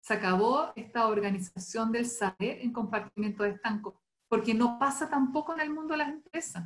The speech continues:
no pasa en el mundo real. Cuando ustedes abordan un problema, lo abordan de múltiples perspectivas. Y esa capacidad de multiperspectiva tiene que formarse en el colegio.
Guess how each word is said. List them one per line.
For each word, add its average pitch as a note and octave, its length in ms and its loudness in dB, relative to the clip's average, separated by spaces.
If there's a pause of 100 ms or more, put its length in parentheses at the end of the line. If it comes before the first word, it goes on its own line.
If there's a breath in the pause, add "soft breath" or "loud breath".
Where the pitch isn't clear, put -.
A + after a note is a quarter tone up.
(120)
no G#3+ 220 0
pasa B3 260 0
en C#4+ 120 -6
el C#4+ 40 -4
mundo D4 300 -6
real. B3+ 500 -2 (280)
Cuando A3 220 4
ustedes B3 220 2
abordan A#3+ 380 4
un B3 180 6
problema, B3 340 4
lo A#3+ 120 4
abordan A3+ 340 4
de A#3 80 2
múltiples D4+ 580 0
perspectivas. F3+ 840 -4 (400)
Y F#3 180 4
esa F#4 240 0
capacidad C#4+ 440 0
de B3+ 60 4
multiperspectiva A#3+ 720 -2
tiene A#3+ 180 0
que A3+ 100 -4
formarse G#3+ 480 -2
en G3+ 60 -2
el G3+ 120 -6
colegio. E3 360 -8